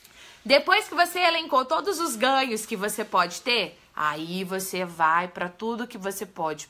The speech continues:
perder se você não fizer. Puxa vida, se eu continuar do jeito que eu tô hoje, se eu não mudar minha alimentação, se eu não fizer exercício físico, qual é a consequência? O que é que isso vai gerar na minha vida? Ah, eu vou ficar mal.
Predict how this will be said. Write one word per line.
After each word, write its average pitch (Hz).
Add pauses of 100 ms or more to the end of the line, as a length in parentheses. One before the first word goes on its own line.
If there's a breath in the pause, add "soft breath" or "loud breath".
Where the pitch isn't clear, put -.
(120)
perder 160 (160 soft breath)
se -
você 165
não 233
fizer. 190 (260)
Puxa 233
vida, 151 (360 soft breath)
se -
eu 262
continuar 285
do 311
jeito 269
que -
eu 254
tô 254
hoje, 196 (240 loud breath)
se -
eu 220
não 320
mudar 277
minha 240
alimentação, 202 (180 loud breath)
se -
eu 262
não 349
fizer 262
exercício 226
físico, 254 (160)
qual 466
é 330
a 277
consequência? 226
O -
que -
é -
que -
isso 359
vai 262
gerar 254
na 269
minha 254
vida? 170 (280 loud breath)
Ah, 202
eu 208
vou 214
ficar 220
mal. 185